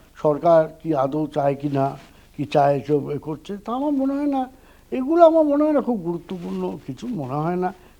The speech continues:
যে বাংলাদেশ দখল করার কথা, আহ, কোনো সরকারই ভাবছে, সে বিজেপি হোক কি ভবিষ্যতে যদি কংগ্রেস আসে। হ্যাঁ, এগুলো হচ্ছে, শোনেন, এগুলো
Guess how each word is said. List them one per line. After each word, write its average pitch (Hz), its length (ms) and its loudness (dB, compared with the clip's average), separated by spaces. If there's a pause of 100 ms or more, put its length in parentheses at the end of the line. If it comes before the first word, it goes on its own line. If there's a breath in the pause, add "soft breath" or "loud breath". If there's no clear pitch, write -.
(100)
যে 175 60 -4
বাংলাদেশ 135 540 -2
দখল 123 300 -8
করার 143 260 -2
কথা, 139 340 -6 (400 soft breath)
আহ, 143 220 -6
কোনো 143 280 -4
সরকারই 160 440 2
ভাবছে, 117 420 -8 (140)
সে 123 60 -10
বিজেপি 120 520 -14
হোক 135 240 -12
কি 139 120 -8 (400 loud breath)
ভবিষ্যতে 127 420 -8
যদি 123 160 -8
কংগ্রেস 113 420 -10
আসে। 113 260 -14 (520 soft breath)
হ্যাঁ, 147 180 -10
এগুলো 208 560 -2
হচ্ছে, 277 440 -2
শোনেন, 214 260 0
এগুলো 226 420 -4